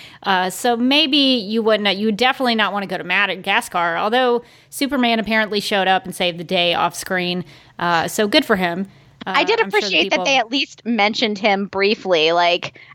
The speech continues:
Speaker 2: as a person who exists in this universe and would also maybe help out.
Speaker 1: Yeah, and they did show his, his image on the news, so they covered it. Uh, so we, we at least know that, uh, somebody was helping out on the other side of the world, so that's good.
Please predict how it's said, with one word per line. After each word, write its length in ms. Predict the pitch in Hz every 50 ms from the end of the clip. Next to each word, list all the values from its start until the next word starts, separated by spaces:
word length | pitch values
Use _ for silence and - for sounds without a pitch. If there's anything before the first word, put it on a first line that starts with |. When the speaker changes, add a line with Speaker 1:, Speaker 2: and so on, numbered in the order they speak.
| - -
Speaker 2:
as 160 | 196 208 196
a 80 | 202 196
person 420 | - - 226 202 196 - 208 190
who 200 | 208 214 226 190
exists 440 | 180 190 190 180 190 185 - - -
in 140 | 185 170 190
this 200 | 185 190 - -
universe 540 | 175 185 185 196 196 180 175 175 220 -
and 120 | - 196 185
would 100 | 190 180
also 480 | - 185 190 202 - - 202 190 - -
maybe 380 | 175 202 202 208 214 208 233
help 320 | 233 254 254 233 233 233 -
out. 400 | 262 254 262 262 269 262 - _ _ _ _ _ _ _ _ _ _ _ _ _ _ _ _ _ _ _ _ _ _ _ _ _ _ _ -
Speaker 1:
Yeah, 280 | 220 233 226 190 160 -
and 160 | - 226 277
they 100 | 381 440
did 160 | 440 440 415
show 180 | - - 403 381
his, 220 | 339 339 294 277
his 420 | - 226 - 247 285 285 269 247 240 -
image 340 | - 247 247 247 233 202
on 180 | 226 208 226 226
the 80 | 220 196
news, 320 | 180 175 175 180 196 202
so 360 | - - 208 196 202 202 196 -
they 120 | - 262 294
covered 340 | - - 208 185 190 185 185
it. 180 | 185 180 - - _ _ _ _ _ _ -
Uh, 260 | - 180 180 170 165
so 180 | 165 - 254 254
we, 120 | 247 254
we 220 | 254 247 277 277
at 80 | 269 247
least 240 | 262 277 254 - -
know 260 | 240 233 226 220 214
that, 240 | 202 214 202 190 -
uh, 240 | 196 196 190 185 -
somebody 480 | 185 - - 214 202 196 185 185 185 180
was 200 | 170 175 175 -
helping 340 | 202 190 180 - 185 175
out 200 | 175 170 165 -
on 100 | - 175
the 100 | 170 170
other 160 | 175 175 165 165
side 220 | - - - -
of 60 | -
the 60 | -
world, 320 | 190 196 196 - - - -
so 120 | - 214 202
that's 240 | 214 226 226 220
good. 240 | - - - - -